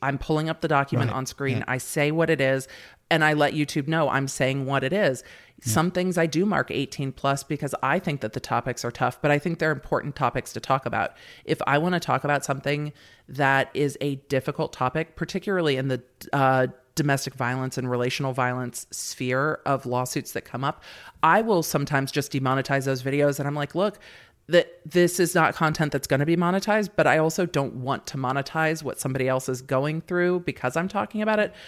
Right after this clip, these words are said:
Speaker 1: So I know myself and I know what I'm comfortable with.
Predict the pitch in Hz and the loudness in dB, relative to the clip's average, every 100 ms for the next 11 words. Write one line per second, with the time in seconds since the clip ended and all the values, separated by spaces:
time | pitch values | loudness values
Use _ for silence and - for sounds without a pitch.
0 | - - - - - 180 208 214 196 180 | -20 -14 -2 -2 0 -2 0 2 2 0
1 | 147 - 131 156 - 139 131 135 139 139 | -2 0 0 0 0 -2 0 0 0 -2
2 | 135 - _ _ - 135 135 135 139 - | -6 -20 _ _ -6 0 2 2 0 -6
3 | 156 180 190 190 202 | -6 -4 -4 -2 -2